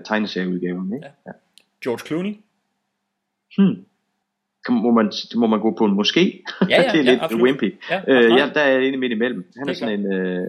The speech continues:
Speaker 1: ja, øh, unknown ident-, øh,
Speaker 2: Ja.
Speaker 1: entity.
Speaker 2: Jeg
Speaker 1: Øh,
Speaker 2: tror, det, jeg
Speaker 1: ja.
Speaker 2: tror, det er første gang meget længe, George Clooney er blevet kaldt en unknown noget som helst.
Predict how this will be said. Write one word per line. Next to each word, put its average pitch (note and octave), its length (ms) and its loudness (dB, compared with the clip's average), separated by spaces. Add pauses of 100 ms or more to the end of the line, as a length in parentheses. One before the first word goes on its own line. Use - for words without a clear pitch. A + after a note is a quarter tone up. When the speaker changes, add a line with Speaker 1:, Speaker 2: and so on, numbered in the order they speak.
(100)
Speaker 1:
ja, A2+ 100 -4 (500)
øh, F2+ 240 -6
unknown G#2 600 -6
ident-, - 440 -8
øh, F#2 100 0
Speaker 2:
Ja. F#2+ 80 0 (100)
Speaker 1:
entity. - 300 -6 (300)
Speaker 2:
Jeg D#3+ 120 -6 (260)
Speaker 1:
Øh, F#2+ 380 2 (100)
Speaker 2:
tror, C#3 100 4
det, B2+ 100 4
jeg B2+ 100 0
Speaker 1:
ja. - 80 2
Speaker 2:
tror, B2 140 2
det C3 240 -4
er G#2 40 -4
første B2 360 -6
gang A#2 180 -4
meget A#2 220 -4
længe, A2+ 260 -8
George A2 140 -8
Clooney A#2+ 240 -10
er A#2 40 -8
blevet G#2 200 -12
kaldt G#2+ 200 -8
en A2 100 -10
unknown G#2+ 360 -8
noget A2 220 -8
som A#2 100 -16
helst. - 400 -20